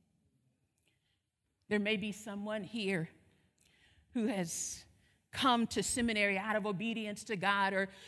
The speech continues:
you are serving in some capacity out of obedience to God, but you feel like a fraud because of something that has happened in your life. God wants you to know that his grace is greater than your sin.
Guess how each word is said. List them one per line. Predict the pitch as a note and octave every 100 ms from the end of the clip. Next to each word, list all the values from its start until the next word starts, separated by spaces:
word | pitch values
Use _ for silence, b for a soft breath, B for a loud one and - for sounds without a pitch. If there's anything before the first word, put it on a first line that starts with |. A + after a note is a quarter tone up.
| B
you | G#3 B3+
are |
serving | G#3+ - C4 B3+ B3
in | A3+
some | - A#3 A3+
capacity | F#3+ - A#3+ A#3+ - G#3+ G3 F#3 B B
out | - A#3
of | A3
obedience | A3+ G3 C4 A#3 A3+ -
to | B3
God, | G3 A3 A#3 G#3+
but | A#3+
you | A#3
feel | - C4
like | A#3 A3+
a | A3
fraud | - B3 A#3 A#3
because | A3 - A3+
of | G#3+ -
something | C4 B3 B3+
that | A3
has | G#3 G#3
happened | B3+ A#3 B3 G#3+
in | G#3+
your | G#3 F#3+
life. | F#3 G3+ F3+ _ _ _ _ _ _ _ _ _ _ _ _ _ _ -
God | F3 G3+
wants | G3 G3+ - -
you | A3+ A#3+
to | G#3
know | G#3 A#3+
that | A3 F#3+
his | A3
grace | F#3+ F3+ A#3+ C4+ B3 - - - - _ _ _ _
is | - F#3
greater | F3 G#3+ A#3+ G#3
than | G3+ G3
your | G3
sin. | G3+ - A3 -